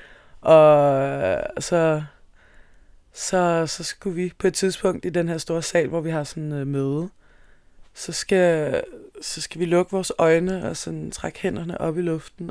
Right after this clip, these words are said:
og spørge Gud om vores mission. Hvad, hvad skal vi gøre i livet? Hvad, hvordan,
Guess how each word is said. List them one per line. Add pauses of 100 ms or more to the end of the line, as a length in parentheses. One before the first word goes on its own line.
og (920)
spørge
Gud (200)
om
vores
mission. (840)
Hvad,
hvad
skal
vi
gøre
i
livet?
Hvad,
hvordan,